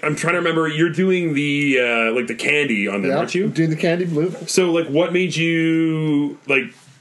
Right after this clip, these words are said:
Speaker 1: hone in on, on the candy for the Ultramarines? Like, what's, what's kind of the thought process behind that?
Speaker 2: Okay, so the thought process I have is if you look at any of the art for Marines, they're not dull.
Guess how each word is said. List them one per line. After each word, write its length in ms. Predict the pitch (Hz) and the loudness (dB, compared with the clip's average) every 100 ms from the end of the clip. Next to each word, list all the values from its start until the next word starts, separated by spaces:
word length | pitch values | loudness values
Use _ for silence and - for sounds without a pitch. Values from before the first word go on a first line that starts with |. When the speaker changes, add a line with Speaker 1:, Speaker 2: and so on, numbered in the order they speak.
| - 127 | -6 -4
Speaker 1:
hone 280 | - 156 | 0 2
in 240 | 147 143 139 | 2 2 0
on, 420 | 127 127 123 120 117 | 0 0 0 0 0
on 160 | 127 | 0
the 80 | 120 | -2
candy 800 | - 135 131 135 120 113 110 - - _ | -2 0 0 0 0 2 0 -6 -20 _
for 240 | _ - 127 | _ -2 0
the 80 | 123 | 2
Ultramarines? 880 | 143 147 139 131 131 127 127 113 | 0 0 0 0 0 -2 -4 -6
Like, 180 | 107 107 | -4 -2
what's, 540 | 104 113 - - - - - | -2 -2 -4 -8 -10 -16 -8
what's 220 | 127 123 | -6 -2
kind 100 | 135 | -2
of 60 | 123 | -2
the 60 | |
thought 280 | 117 120 113 | -2 -2 -2
process 380 | 117 101 110 98 | -4 -4 -4 -6
behind 300 | - 98 95 | -6 -6 -4
that? 140 | 92 | 0
Speaker 2:
Okay, 260 | 220 202 156 | 0 2 0
so 160 | 185 | 2
the 80 | 180 | 0
thought 260 | 156 208 190 | 2 0 0
process 320 | 202 175 160 | -2 0 0
I 80 | 165 | 2
have 220 | 156 143 | 0 0
is 180 | 143 143 | -2 -2
if 100 | 143 | 2
you 140 | 202 | 2
look 140 | 214 220 | 2 2
at 80 | |
any 180 | 165 160 | 0 0
of 80 | 139 | 0
the 140 | 131 | -2
art 400 | 120 131 143 160 - - - | -2 -2 -2 -4 -12 -20 -20
for 260 | - 160 | -4 -2
Marines, 480 | 156 147 147 170 139 | 0 2 2 0 0
they're 140 | 160 170 | 0 2
not 380 | 165 165 - - | 2 0 -4 -6
dull. 320 | 127 117 | -4 -6